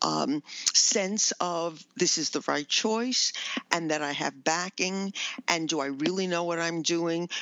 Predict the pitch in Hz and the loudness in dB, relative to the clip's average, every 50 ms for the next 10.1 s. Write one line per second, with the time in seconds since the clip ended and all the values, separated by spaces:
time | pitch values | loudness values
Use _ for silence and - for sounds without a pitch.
0 | - - - - - - 180 175 - - 196 196 - - 220 233 233 226 - - | -2 2 4 4 4 4 2 0 0 -2 -2 -2 0 0 2 2 2 0 -2 -2
1 | - - 202 - - 185 180 190 214 220 202 214 202 190 185 180 175 - - 214 | -2 -2 -2 0 -2 -2 0 2 2 2 2 2 0 0 0 0 -2 0 0 2
2 | 220 220 - - 190 180 156 185 170 165 160 165 - - - - - - - - | 2 2 0 0 -2 0 2 2 2 2 2 -2 -4 -6 -10 -10 -10 -10 -10 -12
3 | - _ _ - - 277 370 453 - - - - - - _ - 202 202 208 214 | -16 _ _ 2 4 4 4 2 0 -4 -8 -10 -10 -12 _ -4 -2 0 0 0
4 | 196 - - - - 190 170 135 - - - _ _ - 269 - _ - _ - | 0 -2 -2 0 0 2 2 2 0 -2 -6 _ _ -12 -12 -12 _ -14 _ -12
5 | - - - - 175 180 180 185 185 185 196 202 202 - - - 196 180 160 135 | -12 -6 -2 -2 0 0 0 -2 -2 -2 -2 0 0 0 0 2 0 0 0 -2
6 | - - - - - - - - _ - 160 147 170 165 160 160 156 156 156 151 | -6 -6 -4 -4 -2 -4 -4 -6 _ -10 -4 0 0 2 2 2 2 2 0 -2
7 | - - _ _ _ - 151 151 156 151 147 160 165 143 - - - - - 190 | -4 -8 _ _ _ -4 -2 -2 -2 -2 -2 -2 -2 -4 -4 -6 -8 -6 -2 0
8 | 175 196 190 190 180 165 160 170 180 190 190 - 180 175 170 175 165 160 160 156 | 2 2 2 2 2 2 2 0 0 -2 -4 -6 -6 -2 0 0 0 0 0 0
9 | - - - 170 151 156 - - - 247 339 403 - - - - 170 156 151 156 | 0 0 0 -2 -4 -6 -6 -2 0 0 0 0 0 -2 -2 -2 -2 0 0 0
10 | 156 - | 0 0